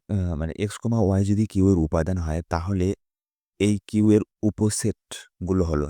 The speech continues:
এখানে আসলে উপসেট হবে কথাটা, উপাদান হবে না। কিউ এর উপসেটগুলো হলো, উপসেট, ঠিক আছে? কিউ এর উপসেটগুলো হলো প্রথমে এক্স কমা ওয়াই হবে,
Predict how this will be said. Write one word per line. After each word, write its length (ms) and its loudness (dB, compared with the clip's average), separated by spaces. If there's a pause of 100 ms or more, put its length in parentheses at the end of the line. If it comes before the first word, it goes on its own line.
এখানে 280 -4
আসলে 200 -4 (120)
উপসেট 520 -2
হবে 180 -6
কথাটা, 300 -10
উপাদান 340 -8
হবে 200 -8
না। 100 -8 (560)
কিউ 200 0
এর 100 4 (100)
উপসেটগুলো 760 -2
হলো, 320 0 (680)
উপসেট, 580 -4 (340)
ঠিক 120 -8
আছে? 160 -12 (920)
কিউ 140 4
এর 100 6
উপসেটগুলো 520 -2
হলো 220 0 (600)
প্রথমে 360 0
এক্স 260 -6
কমা 220 -2
ওয়াই 260 4
হবে, 240 -6